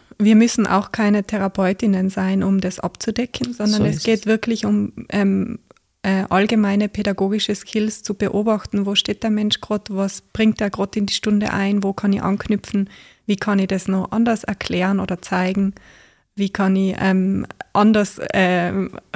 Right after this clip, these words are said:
Speaker 1: herum mal denken und was ganz Neues probieren? Also ich glaub, die pädagogischen Skills können sich da auch unglaublich erweitern und man wird sehr einfallsreich. Und, äh, was man vielleicht noch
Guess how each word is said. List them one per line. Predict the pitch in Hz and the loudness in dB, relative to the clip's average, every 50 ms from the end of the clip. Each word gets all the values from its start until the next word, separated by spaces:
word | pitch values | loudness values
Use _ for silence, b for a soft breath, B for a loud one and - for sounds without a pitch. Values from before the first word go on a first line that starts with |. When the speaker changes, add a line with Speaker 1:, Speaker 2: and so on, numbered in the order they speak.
| 214 208 - _ - - - | -6 -6 -6 _ -12 -8 -2
Speaker 1:
herum | 185 208 202 - 220 220 220 | 0 2 2 4 4 4 6
mal | 208 202 202 | 6 4 2
denken | 196 - 185 185 214 220 - - 214 208 202 | 2 2 2 2 2 0 0 0 2 2 2
und | - 202 208 196 196 196 196 196 - - - | 2 2 2 2 2 0 0 -2 -6 -10 -10
was | - 190 190 196 - - | -6 -4 -4 -4 -2 0
ganz | 208 220 226 - - | 2 2 2 2 0
Neues | 208 196 202 202 202 - | 0 2 2 0 -2 -2
probieren? | - - 202 190 202 202 202 | -4 -4 -2 0 0 0 0
Also | - 190 185 185 196 190 b b b b b b | 0 0 -2 -2 -2 -4 b b b b b b
ich | - 202 | -6 -2
glaub, | - 196 190 - - | 0 0 0 0 -2
die | - 202 | -6 -4
pädagogischen | - 208 202 202 190 202 202 202 208 190 214 202 | -2 -2 -2 0 0 0 0 0 0 0 -2 -2
Skills | - - - - 226 220 - | -2 -4 -4 -2 -2 -2 -4
können | - - 214 208 208 208 196 | -4 -4 -2 0 0 0 -2
sich | - 208 - - | -4 -6 -6 -4
da | 214 202 196 196 | -4 -2 -2 -2
auch | - | 0
unglaublich | 220 214 214 208 190 185 185 202 196 - | 0 2 2 2 0 0 -2 -4 -4 -4
erweitern | 196 185 190 180 175 175 190 - 208 196 196 | -4 -4 -2 -2 -2 -4 -4 -4 -2 -2 0
und | 190 190 190 - - | 0 0 -2 -2 -2
man | 196 190 185 190 | -2 -2 0 -2
wird | 196 196 196 - | -2 -4 -4 -6
sehr | - 208 196 185 | -6 -4 -4 -4
einfallsreich. | - - 175 196 - - 196 196 185 - - - 185 180 175 180 190 190 - b b b b b b b b b b b b b _ _ _ _ _ | -2 -2 -2 -4 -4 -4 -4 -4 -4 -6 -6 -6 -4 -4 -2 -4 -6 -8 -12 b b b b b b b b b b b b b _ _ _ _ _
Und, | - 208 202 202 208 202 196 - - | 0 2 4 4 4 2 0 -2 -2
äh, | - 202 190 185 185 | 0 2 2 2 0
was | 202 208 - - | -2 -2 0 0
man | 226 220 | 0 0
vielleicht | - - 214 196 196 202 - - | 0 0 0 0 0 -2 0 0
noch | 226 214 | 0 0